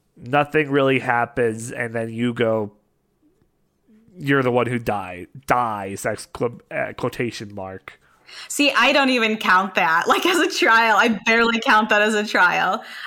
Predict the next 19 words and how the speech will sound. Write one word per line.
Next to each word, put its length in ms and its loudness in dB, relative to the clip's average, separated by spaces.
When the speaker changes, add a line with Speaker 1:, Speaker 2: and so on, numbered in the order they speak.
Speaker 2:
I 160 6
was, 260 2
I 120 6
was 100 4
actually 240 2
gonna 160 2
also 240 -2
say 180 0
Danganronpa 400 0
one, 280 2
probably 500 0
the 100 0
double 320 0
kill 540 0
with, 380 -2
where 200 0
Hifumi 520 -4
and, 340 -2
um, 420 -2